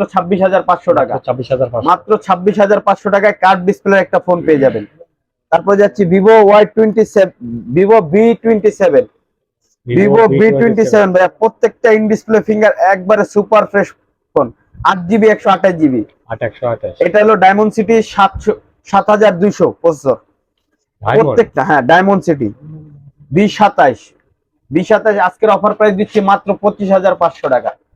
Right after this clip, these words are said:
Speaker 1: মাত্র
Speaker 2: মাত্র
Speaker 1: পঁচিশ হাজার পাঁচশো
Speaker 2: পঁচিশ হাজার পাঁচশো
Speaker 1: টাকা।
Speaker 2: ভাই।
Speaker 1: আজ আরো ডিসকাউন্ট দিচ্ছি আপনার পাঁচশো টাকা,
Speaker 2: মানে
Speaker 1: মাত্র
Speaker 2: যারা আমাদের চ্যানেলের
Speaker 1: পঁচিশ হাজার
Speaker 2: নাম্বার
Speaker 1: টাকা।
Speaker 2: গুলো সকল ভাইয়ের কথা বলবে,
Speaker 1: মাত্র
Speaker 2: স্ক্রিনশট
Speaker 1: পঁচিশ হাজার টাকায়।
Speaker 2: মাত্র পঁচিশ হাজার।
Speaker 1: মাত্র পঁচিশ হাজার টাকায় বি সাতাশ।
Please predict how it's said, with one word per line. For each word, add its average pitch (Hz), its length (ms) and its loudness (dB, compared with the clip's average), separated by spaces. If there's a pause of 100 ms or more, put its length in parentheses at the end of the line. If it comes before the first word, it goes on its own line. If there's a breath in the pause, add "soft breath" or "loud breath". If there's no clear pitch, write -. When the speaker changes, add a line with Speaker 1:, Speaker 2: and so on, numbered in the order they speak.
(680)
Speaker 1:
মাত্র 180 400 -2
Speaker 2:
মাত্র - 0 -
Speaker 1:
পঁচিশ - 0 -
হাজার 226 100 4
পাঁচশো 160 160 2
Speaker 2:
পঁচিশ 208 180 -2
হাজার 214 260 4
পাঁচশো 208 240 0
Speaker 1:
টাকা। 208 180 0
Speaker 2:
ভাই। 117 200 -2
Speaker 1:
আজ 202 200 2 (140)
আরো 202 240 2
ডিসকাউন্ট 220 460 0
দিচ্ছি 247 420 0 (440)
আপনার 214 320 -2
পাঁচশো 196 380 -2
টাকা, 156 160 0
Speaker 2:
মানে 143 120 -2
Speaker 1:
মাত্র 175 180 0
Speaker 2:
যারা 131 220 2
আমাদের 143 220 0
চ্যানেলের 147 300 0
Speaker 1:
পঁচিশ - 0 -
হাজার 160 180 4
Speaker 2:
নাম্বার 156 200 0
Speaker 1:
টাকা। 156 220 -2
Speaker 2:
গুলো 135 40 -2
সকল 143 80 -2
ভাইয়ের 143 180 -6
কথা 143 200 -2
বলবে, 156 340 -2
Speaker 1:
মাত্র 175 200 2
Speaker 2:
স্ক্রিনশট 220 240 -2
Speaker 1:
পঁচিশ 208 280 0
হাজার 180 240 2
টাকায়। 110 260 -4 (180)
Speaker 2:
মাত্র 113 240 -6
পঁচিশ 110 340 -10
হাজার। 92 180 -10 (140)
Speaker 1:
মাত্র - 340 0
পঁচিশ 196 320 -4
হাজার 208 120 2
টাকায় 220 260 0
বি 175 280 -2
সাতাশ। 127 400 -4